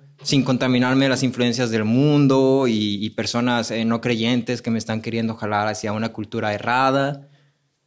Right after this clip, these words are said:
Eh, ¿quién está de acuerdo con esta definición? Ya nadie, ¿verdad? Ok. Bueno, sí, también puede ser, ¿no? Pero es que si decimos esto, la iglesia no es más que un círculo exclusivo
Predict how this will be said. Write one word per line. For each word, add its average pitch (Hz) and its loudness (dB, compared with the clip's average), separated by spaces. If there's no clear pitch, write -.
Eh, - -8
¿quién 214 4
está 226 4
de 214 2
acuerdo 165 2
con 135 0
esta 123 -4
definición? 101 -6
Ya 104 0
nadie, 95 -4
¿verdad? 131 -12
Ok. 135 4
Bueno, 220 4
sí, - 2
también 208 2
puede 220 4
ser, 247 4
¿no? 190 2
Pero 196 4
es 196 2
que 247 2
si 247 4
decimos 202 4
esto, 190 2
la 143 4
iglesia 160 4
no 147 4
es 147 2
más 147 0
que - -4
un 135 2
círculo 131 2
exclusivo 147 0